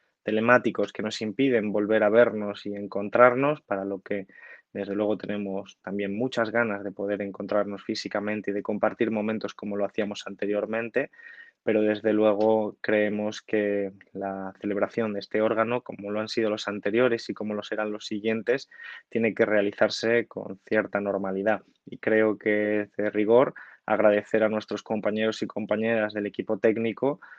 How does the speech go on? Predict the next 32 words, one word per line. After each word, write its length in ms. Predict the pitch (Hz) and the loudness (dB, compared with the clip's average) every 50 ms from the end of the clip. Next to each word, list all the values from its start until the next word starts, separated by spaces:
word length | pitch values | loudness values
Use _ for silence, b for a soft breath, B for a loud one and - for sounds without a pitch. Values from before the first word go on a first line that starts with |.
| B B _ | B B _
toda 720 | - 117 110 104 110 110 110 110 110 107 104 104 101 101 101 101 | 0 0 2 4 6 6 8 8 6 6 4 2 0 0 -2 -4
su 340 | - - - 107 104 104 | -6 -8 -4 -2 -2 -2
energía 640 | 104 101 101 101 101 - - - 117 120 120 113 110 | -2 -4 -4 -6 -6 -6 -4 0 2 6 6 6 4
y 60 | 98 | 4
todo 160 | - 107 104 | 0 -4 -4
su 120 | - - 107 | -4 -6 -8
esfuerzo 520 | 101 - - 117 110 - - - 120 - | -8 -4 -2 -2 -2 -2 0 -2 -2 -2
que 160 | - 113 104 | -2 -2 0
han 180 | 104 107 101 107 | 0 0 -2 -4
dedicado 480 | 104 101 104 101 - 104 104 107 104 | -6 -6 -6 -4 -2 0 0 0 0
para 180 | - 110 107 104 | 0 0 0 0
facilitar 640 | - - 107 - - 101 104 95 - 107 104 107 | -2 -2 -6 -4 -4 -6 -4 -2 0 0 0 0
que 280 | _ - 104 104 101 104 | _ -6 -4 -4 -4 -4
esto, 380 | 104 - _ - 110 107 107 B B B B B B B - | -6 -6 _ -4 -2 -2 -2 B B B B B B B -10
pues, 160 | 107 107 - | -10 -10 -6
pueda 260 | - 113 110 107 107 | 0 2 2 2 2
transcurrir 720 | - 117 107 - - - 117 101 101 107 107 107 104 104 107 104 | 0 -2 -4 -4 -4 -4 -4 -2 0 2 2 2 2 0 -2 -4
de 140 | 107 104 101 | -4 -4 -4
manera 420 | 104 101 98 104 104 104 107 107 | -6 -6 -4 -4 -2 -2 0 -2
mucho 400 | 104 107 107 110 110 - - 104 | -2 -2 -4 -6 -6 -6 -8 -6
más 200 | 104 104 104 - | -4 -4 -6 -6
que 140 | - - 104 | -6 -6 -4
notable. 480 | 104 101 - - 107 104 95 - - _ _ _ _ _ - B B B B B B B B B B B B B B B _ _ _ _ _ | -4 -2 4 4 4 4 4 0 -6 _ _ _ _ _ -20 B B B B B B B B B B B B B B B _ _ _ _ _
Decía 640 | - - 120 110 - - 135 135 127 113 110 104 B B B B B - | -10 -4 -4 -2 0 4 8 10 12 10 10 8 B B B B B -2
que 300 | - 120 117 113 113 113 | 2 6 6 6 8 6
el 100 | 110 110 | 6 4
agradecimiento 1300 | 107 104 107 107 110 117 107 - - 117 113 117 120 120 117 120 113 - 117 113 110 110 107 107 110 110 | 4 4 6 6 4 4 2 0 -4 -2 0 2 4 4 4 4 2 2 4 6 6 6 4 2 0 -2
se 580 | - - - 113 110 107 107 107 104 104 104 _ | -4 -2 2 2 2 2 2 0 -2 -4 -6 _
tiene 220 | - 113 110 107 | -4 -4 -4 0
que 80 | - 110 | 2 6
ver 240 | 117 123 120 117 - | 6 6 6 4 0
con 420 | - 110 107 104 104 104 104 101 | -4 -4 -4 -4 -6 -8 -10 -12